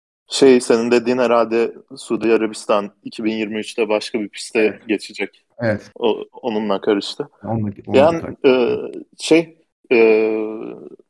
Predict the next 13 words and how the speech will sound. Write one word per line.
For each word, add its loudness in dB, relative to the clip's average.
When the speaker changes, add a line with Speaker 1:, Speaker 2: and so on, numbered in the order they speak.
Speaker 1:
dediğin 0
doğru 6
pistin -4
karakteristikleriyle 0
ilgili -8
dar 4
bir -8
pist -18
ve -4
hani -6
virajların 0
çoğu, -2
e, -8